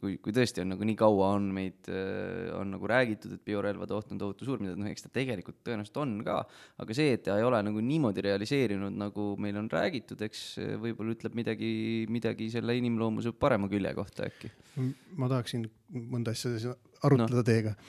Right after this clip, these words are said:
Speaker 2: Üks asi kindlasti, miks ei ole juhtunud, on ikkagi...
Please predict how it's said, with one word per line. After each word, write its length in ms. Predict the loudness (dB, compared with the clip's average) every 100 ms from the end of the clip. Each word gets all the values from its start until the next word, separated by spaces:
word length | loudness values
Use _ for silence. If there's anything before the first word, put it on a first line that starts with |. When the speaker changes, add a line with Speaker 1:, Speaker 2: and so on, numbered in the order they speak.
| -20 -20 -18 0
Speaker 2:
Üks 160 | 0 4
asi 220 | 4 8
kindlasti, 320 | 8 8 6 8
miks 320 | 8 6 6
ei 160 | 8
ole 80 | 10
juhtunud, 480 | 10 10 4 2 2
on 220 | 2 2 0
ikkagi... 320 | -2 -4 -2